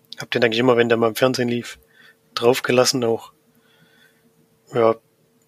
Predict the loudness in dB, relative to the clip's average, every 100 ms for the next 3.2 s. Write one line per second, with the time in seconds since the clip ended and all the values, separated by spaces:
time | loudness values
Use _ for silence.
0 | _ -10 -6 0 0 0 -4 -8 -4 -2
1 | -2 0 -2 -2 -6 -2 0 2 0 -2
2 | -4 -8 -6 -8 -8 -8 -2 -2 0 0
3 | 0